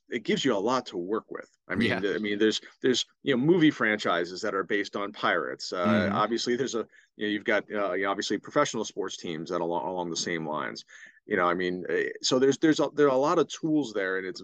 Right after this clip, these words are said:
Speaker 1: very robust from a marketing standpoint. We, we did consider some other interpretations. You know, you mentioned the War of eighteen twelve. You know, down, uh, downtown Erie, there's a statue of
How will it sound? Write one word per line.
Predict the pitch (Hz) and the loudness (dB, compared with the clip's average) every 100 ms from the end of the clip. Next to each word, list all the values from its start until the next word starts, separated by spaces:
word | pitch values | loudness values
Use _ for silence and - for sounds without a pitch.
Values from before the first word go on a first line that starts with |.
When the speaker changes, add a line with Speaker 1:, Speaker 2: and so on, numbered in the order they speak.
| 92 92 | -14 -2
Speaker 1:
very | 120 139 110 | 2 2 2
robust | 101 98 82 95 90 - | 0 -2 -4 -6 -6 -10
from | 87 | -10
a | 80 | -6
marketing | 87 92 85 69 | -2 -2 -4 -12
standpoint. | - 57 53 - - - _ _ _ - | -10 -10 -12 -14 -18 -18 _ _ _ 2
We, | 254 240 165 | 2 2 2
we | 151 | 6
did | 196 190 | 6 4
consider | 175 156 165 143 | -2 2 4 4
some | - 127 | 2 -2
other | 131 127 113 | 0 0 -2
interpretations. | 104 123 113 101 160 160 98 82 87 - _ _ - | -2 -4 -2 -4 -4 -4 -4 -8 -10 -14 _ _ -6
You | 98 | -2
know, | |
you | 98 | 0
mentioned | 101 101 95 | 0 -2 -2
the | 90 | 0
War | 98 98 | 0 0
of | 95 | 0
eighteen | 95 - 85 80 | -2 -4 -8 -6
twelve. | - 98 95 95 - _ _ _ | 0 2 2 0 -4 _ _ _
You | 87 | -8
know, | |
down, | 87 95 98 95 - - | 0 2 2 -2 -8 -10
uh, | 87 | -2
downtown | 98 95 92 92 92 85 | -2 0 -2 -2 -2 -2
Erie, | 95 95 92 | 0 0 0
there's | 87 | -2
a | 90 | -4
statue | - 92 - 98 | -2 -2 -2 -4
of | 92 | -4